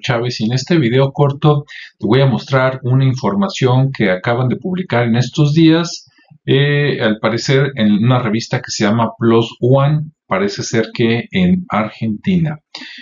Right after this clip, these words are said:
Bien, bueno, se trata de que ya se tienen evidencias de que hubo presencia humana en Argentina hace veintiún mil años. ¿Y cómo lo saben? Pues porque encontraron restos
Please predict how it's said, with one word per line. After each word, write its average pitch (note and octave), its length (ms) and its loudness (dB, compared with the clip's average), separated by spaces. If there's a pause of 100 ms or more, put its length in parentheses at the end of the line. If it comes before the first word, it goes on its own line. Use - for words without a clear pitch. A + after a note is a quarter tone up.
(120)
Bien, C#3 460 2
bueno, F3+ 260 4
se D#3 220 0
trata A3+ 420 2
de E3 140 0
que C#3 120 -2
ya D3+ 120 4
se F3 100 0
tienen D3+ 300 4
evidencias B2+ 760 2
de G2 180 -2
que F#2+ 360 0 (500)
hubo C3+ 480 2
presencia B2+ 720 0
humana A#2+ 720 0
en G2 220 0
Argentina C#3+ 1000 0
hace B2 380 -2
veintiún G2+ 480 0
mil B2+ 260 2
años. G#2 640 -2 (400)
¿Y G#2+ 140 0
cómo F#3 260 2
lo A2 120 0
saben? F3 540 0
Pues - 220 -4
porque G#2+ 340 0
encontraron A2+ 580 0
restos C#3+ 680 0